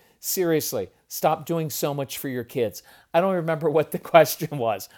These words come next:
but just try that this week. Stop doing so much for them and instead look at your kids and say, "I believe you're capable of doing that by yourself.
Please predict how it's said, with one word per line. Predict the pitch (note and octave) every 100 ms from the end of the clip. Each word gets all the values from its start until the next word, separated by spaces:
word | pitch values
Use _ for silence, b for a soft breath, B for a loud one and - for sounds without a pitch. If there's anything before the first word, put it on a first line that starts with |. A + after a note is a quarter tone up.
| B
but | - E3+
just | A#3+ A#3 -
try | A2 G#2
that | A#2+ C#3+ -
this | D#3+ -
week. | D#3+ - b b b
Stop | - G#3+
doing | A#3+ C4 A#3+
so | - F#3+
much | F3 -
for | -
them | C3 A2+ G#2+ B B
and | - D#3+
instead | D#3+ A3+ G#3
look | F3 G3+ A3+
at | B3
your | F#3+
kids | - F#3 D3+
and | C#3
say, | - B2+ -
"I | D#3 F#3
believe | D#3+ C#3 B2+
you're | D3+
capable | - C3 A#2+ G#2+ A2 - b b
of | A#2+
doing | A2+ C3 A#2+
that | A#2 G2+
by | A#2+
yourself. | A2 G#2 - G#2+ F2